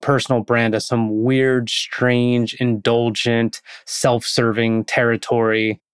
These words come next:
that is, is just really not, uh, the case, i-, in my opinion. I believe what a personal brand is begins with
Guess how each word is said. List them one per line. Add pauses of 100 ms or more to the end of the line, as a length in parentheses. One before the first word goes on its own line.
(200)
that
is,
is
just
really
not, (240)
uh,
the
case,
i-,
in
my
opinion. (560)
I
believe
what
a
personal
brand
is (580)
begins (400)
with